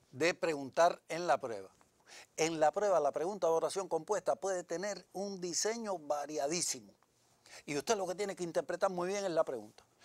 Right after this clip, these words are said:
¿Cómo se lo pueden preguntar? Veamos el primer ejemplo. "De las siguientes oraciones, determine cuáles son simples y cuáles son compuestas". Mire qué sencillo, le dan tres, cuatro oraciones y usted tendrá que marcar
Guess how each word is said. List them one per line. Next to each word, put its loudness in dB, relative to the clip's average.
¿Cómo 4
se 2
lo 4
pueden -2
preguntar? -4
Veamos 6
el -4
primer -2
ejemplo. -4
"De 4
las 8
siguientes 0
oraciones, -2
determine 2
cuáles 0
son -6
simples -6
y -8
cuáles 0
son -6
compuestas". -6
Mire -2
qué -2
sencillo, -4
le -4
dan 0
tres, -4
cuatro 0
oraciones -2
y -4
usted -2
tendrá 0
que -6
marcar 0